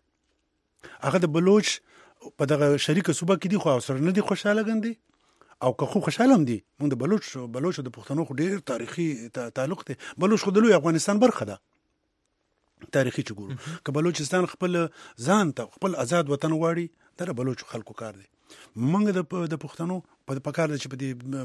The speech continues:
بل پړاو کې اوس په دې باندې کار شروع کړو چې موږ او دغه د، د کوټې پښتانه چې کومه دي،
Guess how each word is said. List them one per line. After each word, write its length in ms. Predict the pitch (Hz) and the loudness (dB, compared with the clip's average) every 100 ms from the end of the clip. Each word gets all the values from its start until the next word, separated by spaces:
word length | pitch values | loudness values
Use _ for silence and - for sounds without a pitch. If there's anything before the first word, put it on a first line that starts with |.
| 123 | -6
بل 120 | 131 | -4
پړاو 280 | 147 156 165 | -4 -4 -4
کې 100 | - | -6
اوس 140 | 151 - | -10 -10
په 100 | 117 | 0
دې 140 | 208 208 | 2 4
باندې 180 | 175 | 2
کار 200 | 151 160 | 0 -2
شروع 300 | 156 147 160 | -4 -6 -6
کړو 160 | 180 185 - - - - | -8 -10 -14 -18 -16 -6
چې 60 | 143 | -2
موږ 140 | 175 208 196 185 | 2 4 6 4
او 220 | 147 143 139 | 4 0 2
دغه 200 | 180 160 | 2 2
د، 80 | 135 127 120 127 123 | -2 -6 -10 -14 -10
د 20 | |
کوټې 260 | 131 233 - 131 | 2 2 2 -4
پښتانه 260 | - 127 | -8 -8
چې 100 | 127 | -8
کومه 200 | - 117 | -10 -10
دي، 140 | 113 | -10